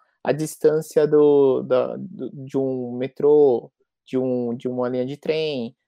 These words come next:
ah, se ela tem a parte de restaurante, amenities em volta, né?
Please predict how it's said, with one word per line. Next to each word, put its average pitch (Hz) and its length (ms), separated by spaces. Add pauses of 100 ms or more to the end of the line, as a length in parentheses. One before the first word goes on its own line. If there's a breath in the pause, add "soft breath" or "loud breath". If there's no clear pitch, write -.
(100)
ah, 135 360
se - 260
ela 139 180
tem 139 520
a 120 240
parte 123 320
de 139 60
restaurante, 135 1080 (120)
amenities 131 640
em 131 120
volta, 135 640 (340)
né? 135 180